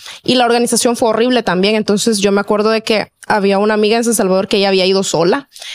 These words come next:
Entonces, me dijo, eh, "Yo estoy haciendo cola", y ya era del último tramo de la cola, entonces estaba súper lleno. Y de repente esa amiga me dice, este, "Yo voy para allá", me dice, eh, "Aguantame, ya voy a llegar",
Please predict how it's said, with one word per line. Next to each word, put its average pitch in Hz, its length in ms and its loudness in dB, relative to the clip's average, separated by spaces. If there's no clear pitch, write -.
Entonces, 240 320 0
me 262 140 2
dijo, 254 580 0
eh, 220 260 0
"Yo 220 180 -2
estoy 262 160 0
haciendo 247 380 0
cola", 247 380 2
y 185 120 0
ya 190 200 2
era 247 160 2
del 226 160 0
último 247 320 0
tramo 226 320 0
de 226 80 2
la 214 100 2
cola, 240 360 0
entonces 196 800 -2
estaba 196 320 -2
súper 214 320 -2
lleno. 233 380 0
Y 262 100 0
de 254 80 4
repente 240 600 0
esa 247 160 0
amiga 247 280 2
me 233 180 2
dice, 214 420 0
este, 196 380 0
"Yo 214 140 0
voy 240 140 2
para 262 180 0
allá", 240 240 0
me 247 140 0
dice, 202 440 0
eh, 202 280 0
"Aguantame, 220 560 0
ya 233 80 0
voy 226 100 2
a 226 60 0
llegar", 233 400 0